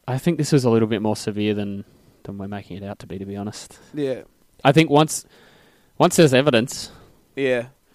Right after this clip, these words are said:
Speaker 1: things
Speaker 2: Ro-,
Speaker 1: happen.
Speaker 2: Roosters fans are devastated, but I think he was gone year's end anyway. But, um, I think they wanted to give him a proper send-off 'cause he, even though what's happened now,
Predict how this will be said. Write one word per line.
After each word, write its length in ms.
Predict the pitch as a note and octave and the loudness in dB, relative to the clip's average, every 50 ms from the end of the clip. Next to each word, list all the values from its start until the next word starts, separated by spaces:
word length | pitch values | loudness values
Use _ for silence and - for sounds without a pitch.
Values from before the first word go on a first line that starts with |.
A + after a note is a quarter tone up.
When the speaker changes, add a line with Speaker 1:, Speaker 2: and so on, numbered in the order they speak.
| _ _ | _ _
Speaker 1:
things 220 | - C#3+ D3+ C#3+ | 0 2 2 4
Speaker 2:
Ro-, 40 | C#3+ | 4
Speaker 1:
happen. 220 | D3 - - A#2+ D3+ | 2 2 2 -2 0
Speaker 2:
Roosters 300 | F3 F#3+ F#3 G3+ F#3 - | 0 0 0 -2 -8 -6
fans 200 | - F3 E3 D3 | -4 -4 -4 -4
are 40 | C3+ | -4
devastated, 640 | A2+ B2 B2+ B2+ B2+ - - C#3+ C3 C3+ D3+ F3 D#3+ | -4 -4 -4 -4 -6 -8 -4 -2 -2 -2 -2 -4 -4
but 80 | D3 | -4
I 40 | C3+ | -6
think 160 | - D#3+ D#3+ | -4 -6 -6
he 60 | D#3+ D3 | -6 -6
was 120 | C3+ B2 | -6 -6
gone 260 | - B2+ C3 B2 A#2+ A#2+ | -4 -4 -4 -2 -2 -4
year's 200 | A#2+ A#2+ A#2+ A2 | -6 -6 -6 -6
end 160 | A#2 A2 G#2+ | -6 -8 -8
anyway. 420 | G#2 A2 A2+ A2 A2+ B2 D3 D3+ | -8 -8 -8 -6 -4 -4 -6 -6
But, 200 | C#3 A#2 A#2 A2 | -8 -12 -10 -8
um, 300 | A2 A2 G#2+ G#2 G#2 G2+ _ _ _ _ _ _ _ _ _ - | -8 -8 -8 -10 -12 -18 _ _ _ _ _ _ _ _ _ -10
I 40 | - | -10
think 100 | A#2 C3+ | -8 -6
they 60 | C3+ | -4
wanted 160 | C#3 C#3 C#3 C3 | -2 -2 -2 -4
to 40 | B2+ | -4
give 100 | B2 B2 | -6 -8
him 40 | A#2 | -10
a 20 | |
proper 280 | - - A#2+ A2+ - G#2+ | -10 -8 -10 -8 -10 -10
send-off 560 | - - A#2+ A2+ A2+ G#2 G#2+ G#2 - - - | -10 -10 -10 -8 -8 -8 -10 -10 -10 -12 -20
'cause 160 | - A#2 G#2+ | -20 -18 -12
he, 120 | A#2+ C3 C3+ D3+ - | -6 -6 -4 -2 -2
even 220 | F3 F3+ E3+ F3 | -2 -2 -2 -2
though 140 | D#3+ D3 C#3+ | -2 -2 0
what's 220 | C#3 C#3 C3+ - | 0 -2 -2 -2
happened 300 | - C#3 B2+ - B2+ A#2 | -4 -4 -4 -4 -8 -10
now, 300 | A#2 A#2 A#2+ A#2+ A#2+ B2 | -8 -6 -6 -6 -8 -10